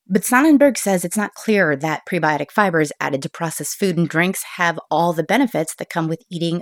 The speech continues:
a variety of foods that are naturally high in fiber. Hannah Holscher of the University of Illinois agrees the best bet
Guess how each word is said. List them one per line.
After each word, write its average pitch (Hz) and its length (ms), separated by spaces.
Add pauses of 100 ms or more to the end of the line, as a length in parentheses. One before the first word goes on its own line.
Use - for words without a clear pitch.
a 165 60
variety 180 380
of 185 80
foods 170 240
that 165 100
are 165 160
naturally 160 560
high - 220
in - 100
fiber. - 460 (760)
Hannah 170 160
Holscher 202 500
of 151 80
the 147 100
University 156 520
of 139 160
Illinois 170 460
agrees 208 480
the - 100
best - 300
bet - 200